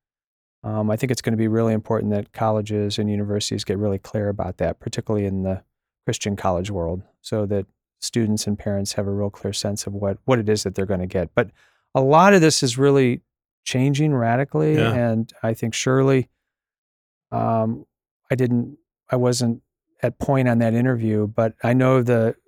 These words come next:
Speaker 1: Council for Christian Colleges and Universities is really trying to wrestle with this, um, because a lot of their member institutions are feeling this in, in,
Speaker 2: Absolutely.
Speaker 1: in very challenging ways. I mean, if you're a,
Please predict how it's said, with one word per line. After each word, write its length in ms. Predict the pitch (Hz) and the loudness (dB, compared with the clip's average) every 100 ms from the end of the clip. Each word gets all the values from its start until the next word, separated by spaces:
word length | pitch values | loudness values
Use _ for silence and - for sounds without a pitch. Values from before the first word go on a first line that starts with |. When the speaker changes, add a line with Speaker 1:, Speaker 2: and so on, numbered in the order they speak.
| _ | _
Speaker 1:
Council 320 | - 127 120 120 | -2 -2 0 -4
for 160 | 120 | -4
Christian 400 | - 120 - 113 | -4 -4 -2 -4
Colleges 500 | 104 117 113 107 104 | -2 0 0 0 -2
and 80 | 107 | -2
Universities 680 | 107 104 110 110 107 104 104 | -2 0 -2 -2 -2 -2 -4
is 160 | 101 - | -4 -2
really 200 | 117 107 | -2 -2
trying 220 | - 104 | -2 -2
to 80 | 98 | 0
wrestle 380 | 101 104 104 98 | 0 -2 -2 -4
with 220 | 98 - | -4 -4
this, 360 | 98 98 - - _ _ _ _ _ _ - | -4 -4 -8 -12 _ _ _ _ _ _ -8
um, 180 | 104 98 | -6 -4
because 500 | 107 - 107 101 - | -4 -2 -2 -2 -2
a 60 | |
lot 360 | 104 107 110 113 | -2 2 2 2
of 80 | 104 | 2
their 140 | 104 | 0
member 600 | 101 113 127 101 87 98 | 0 2 2 0 -2 -4
institutions 960 | 113 110 - - 143 127 87 90 92 - | -6 -6 -8 -2 -2 -2 -4 -6 -6 -8
are 440 | - 104 101 98 98 _ _ _ _ _ _ _ | -4 0 0 0 -4 _ _ _ _ _ _ _
feeling 400 | - 170 156 131 | 2 4 6 4
this 240 | 117 110 | 2 0
in, 180 | 117 110 | 0 0
in, 60 | 117 | -2
Speaker 2:
Absolutely. 520 | 117 120 120 117 104 | -2 0 2 0 0
Speaker 1:
in 120 | 127 | 0
very 240 | 117 135 120 | 2 2 2
challenging 540 | - 120 113 110 104 | 0 0 0 0 -2
ways. 400 | 104 110 98 92 | 0 2 0 0
I 40 | 113 | 0
mean, 120 | 117 | 0
if 140 | 117 | 2
you're 180 | 143 135 | 4 6
a, 140 | 120 | 4